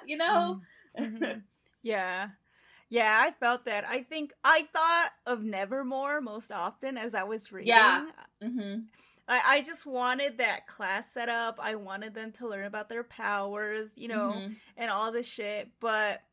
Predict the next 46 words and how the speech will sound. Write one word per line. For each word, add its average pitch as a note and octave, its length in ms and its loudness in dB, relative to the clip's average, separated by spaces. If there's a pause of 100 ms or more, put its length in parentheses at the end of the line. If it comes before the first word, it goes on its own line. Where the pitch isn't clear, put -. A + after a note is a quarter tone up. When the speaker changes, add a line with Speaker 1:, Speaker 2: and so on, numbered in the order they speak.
Speaker 2:
<clears throat> - 220 -20
Speaker 1:
I'm A#3 920 -4
still B3+ 260 2
Speaker 2:
I C4 40 0
Speaker 1:
so, B3+ 100 2
Speaker 2:
feel C4+ 200 0
like D4 140 6
Speaker 1:
so A#3+ 120 4
confused A3 880 -2
<laughs> - 40 -10
at G3 220 8 (120)
all G3+ 240 4
of G3 60 -2
their F#3+ 140 2
powers. E3+ 400 2
I - 20 4 (240)
Speaker 2:
Yeah. A3+ 240 0
Speaker 1:
still G#3 160 4
don't G#3 180 6
understand F#3+ 520 0
most F3+ 220 -4
of E3+ 60 -10
them. D#3+ 340 -4 (120)
Speaker 2:
Literally. A#3+ 680 -6
Like, D4+ 180 8
I - 120 6
think A4 280 0
there G4+ 140 2
was C4+ 160 -4
even C4+ 200 0
a A3+ 60 -2
hint G#3+ 340 -8
randomly G#3+ 460 -6
in A3 80 -6
the G3 80 -6
middle G#3 220 -4
of G#3 40 -4
the G3 80 -4
book G3 280 -8
that F#3+ 160 -4
Reina G#3+ 320 -4
can, G#3+ 260 -10
like, F3 320 -10 (460)
what's A3+ 260 -12
the A3 100 -8
word? F#3+ 460 -6